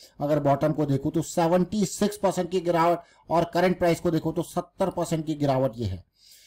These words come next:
सत्तर परसेंट की गिरावट। तो मार्केट में सब कुछ जब अच्छा चल रहा होता है तो ऐसे स्टॉक्स भी होते हैं जो बिल्कुल आसमानों से जमीन पे आ जाते हैं। तो हमेशा ध्यान रखें, इसीलिए मैं आपको बार बार कहता हूं कि risk management is very important in market। यहाँ पे कोई गारंटी नहीं है,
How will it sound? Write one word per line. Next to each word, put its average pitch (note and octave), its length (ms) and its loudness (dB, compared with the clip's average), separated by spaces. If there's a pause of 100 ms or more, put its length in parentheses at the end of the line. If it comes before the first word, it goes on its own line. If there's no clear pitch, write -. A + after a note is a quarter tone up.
(200)
सत्तर - 380 0
परसेंट G#3 320 2
की G#3 100 -2
गिरावट। E3 420 4
तो E3+ 100 4
मार्केट F3+ 380 -2
में A#3 160 2
सब G#3+ 200 -4
कुछ A3 200 0
जब A3 120 2
अच्छा - 320 -2
चल G#3 200 2
रहा F#3+ 220 2
होता F#3+ 320 4
है F3+ 160 4
तो - 240 -6
ऐसे F3 280 0
स्टॉक्स E3+ 340 0
भी E3+ 100 0
होते D#3+ 260 2
हैं F3 160 2 (320)
जो E3+ 120 4
बिल्कुल E3+ 240 4
आसमानों D#3+ 560 2
से E3 220 4 (300)
जमीन F3+ 400 6
पे F#3 120 4
आ C#3+ 100 4
जाते C3 280 2
हैं। G#2+ 200 -4 (420)
तो C3+ 60 -6
हमेशा F3+ 340 2
ध्यान E3+ 360 2
रखें, F3+ 200 0
इसीलिए F#3+ 360 -2
मैं F3+ 100 4
आपको F3 200 -2
बार C#3 240 -2
बार E3 120 0
कहता D3+ 280 -2
हूं D3+ 80 4
कि - 360 -4
risk F3 260 2
management D3+ 480 2
is C#3+ 200 -2
very D3+ 200 2
important D#3 420 0
in D#3 220 4
market। C#3+ 440 -2
यहाँ C3 120 0
पे C#3 140 -6
कोई F#3 240 2
गारंटी F#3 460 4
नहीं F3 280 6
है, F#3 160 6